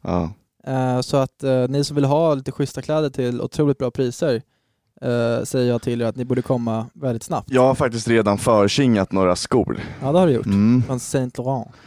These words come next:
Speaker 1: Ja, zebradojorna som jag kallar dem för.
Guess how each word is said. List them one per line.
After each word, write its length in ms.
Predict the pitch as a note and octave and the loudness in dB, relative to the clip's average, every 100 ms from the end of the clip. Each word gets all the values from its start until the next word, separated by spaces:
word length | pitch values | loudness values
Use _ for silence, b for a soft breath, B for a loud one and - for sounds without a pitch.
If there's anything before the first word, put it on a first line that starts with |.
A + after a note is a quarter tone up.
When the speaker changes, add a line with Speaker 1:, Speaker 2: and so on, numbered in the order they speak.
| b b b _ | b b b _
Speaker 1:
Ja, 200 | - G1+ | -12 -8
zebradojorna 1000 | - - F#2 E2+ - F2+ G2+ A2+ F#2 G2+ | -6 -4 -4 -4 -6 -2 0 0 -2 -6
som 120 | - | -10
jag 100 | F2+ | -10
kallar 200 | D#2+ E2+ | -10 -10
dem 100 | |
för. 80 | D#2+ | -8